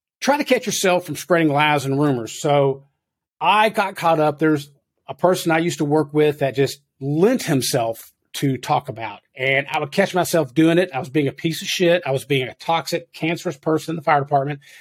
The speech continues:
So what I would do is when I got caught myself doing this, I would immediately say something nice about the person. And he was genuinely a great person. So that's how I tried to get out of that, uh, rumor mill. And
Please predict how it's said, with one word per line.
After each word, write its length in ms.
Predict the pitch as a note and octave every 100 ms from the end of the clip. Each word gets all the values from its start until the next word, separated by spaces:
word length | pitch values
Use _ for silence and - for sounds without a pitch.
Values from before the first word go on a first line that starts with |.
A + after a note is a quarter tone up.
| -
So 180 | - D3
what 140 | C#3+
I 100 | D#3
would 120 | F3+
do 200 | F3+ A3+
is 160 | F#3+ C#3+
when 140 | D3
I 180 | D3 C#3+ _ _
got 240 | - - -
caught 240 | C4 A#3
myself 360 | F3+ D3 G3 D3+
doing 280 | C4 C4 E3
this, 260 | D#3 D3 - - _
I 80 | C#3+
would 100 | D#3
immediately 640 | C3+ D3+ A3+ B3 F3 E3
say 200 | D#3+ D3
something 280 | C#3+ D3 D3
nice 260 | C#3+ C#3 -
about 220 | A#2+ A2
the 60 | _
person. 480 | B2+ A#2 - A#2 -
And 120 | D3
he 120 | C#3 F#3
was 220 | F#3+ C#3
genuinely 500 | B2 F3 F#3 D3+ C#3
a 40 |
great 340 | A#2+ D3+ C#3+ - _
person. 360 | - F3+ - - _ _ _ _ _ _ _ _
So 460 | - C#3+ C#3 C3 - _ _ _ _ _ -
that's 220 | E3 F#3+
how 160 | F3+ E3
I 100 | D#3+
tried 200 | F3+ D#3
to 60 |
get 140 | D3 D3
out 140 | D3
of 80 | C3+
that, 240 | C3+ B2+ - _
uh, 240 | A2+ A2 G#2+ _ G3
rumor 340 | E3 E3+ D#3+ C3
mill. 380 | C3 B2 A#2+ _ _ _ _ _ _ _ _
And 540 | C#3 C3+ C#3 C3+ C3